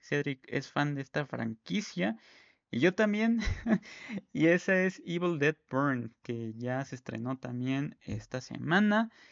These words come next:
Em, esta es dirigida por Sébastien Vanissek, que es un director, eh, francés,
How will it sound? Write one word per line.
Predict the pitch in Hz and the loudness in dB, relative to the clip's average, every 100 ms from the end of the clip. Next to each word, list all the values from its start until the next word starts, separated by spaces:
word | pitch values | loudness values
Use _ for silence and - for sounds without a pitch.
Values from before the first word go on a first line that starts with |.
| - - - | -20 -20 -2
Em, | 135 139 139 139 139 135 139 - | 2 4 6 6 6 6 2 0
esta | 160 196 247 | 0 2 2
es | 226 | 2
dirigida | 190 151 175 190 | 2 2 2 2
por | - 196 | 2 -2
Sébastien | - 135 143 170 - _ 185 190 196 175 | 0 0 2 0 -2 _ -2 0 0 2
Vanissek, | 147 170 156 - - 120 - - | 2 2 0 -2 -6 -6 -12 -4
que | 139 | -2
es | 147 - | -2 -4
un | 160 160 160 | -2 -2 -2
director, | 156 151 123 117 - - 147 147 147 151 - | -2 -2 -4 -8 -10 0 4 6 6 4 0
eh, | 131 123 123 | -4 -6 -2
francés, | 123 123 120 - 170 220 233 - | -2 -2 -4 0 4 4 0 -12